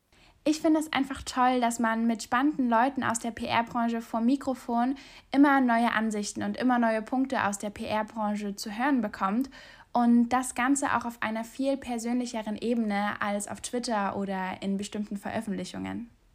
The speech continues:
Das macht für mich eigentlich auch ein Podcast aus, die persönliche Note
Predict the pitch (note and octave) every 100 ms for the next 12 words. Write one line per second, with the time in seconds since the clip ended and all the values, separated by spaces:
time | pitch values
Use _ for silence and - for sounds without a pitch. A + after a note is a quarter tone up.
0 | _ C4+ C#4+ D4 C#4+ C#4+ - B3+ B3+ B3+
1 | A#3 A#3 A#3 - A#3 - A#3 A#3+ A#3+ A3+
2 | G#3+ - - G3+ G3+ - - _ - A#3+
3 | A#3 A#3 B3 A3 A#3+ C4 C4+ C4 A#3 A3+
4 | A#3+ B3 A#3+ A#3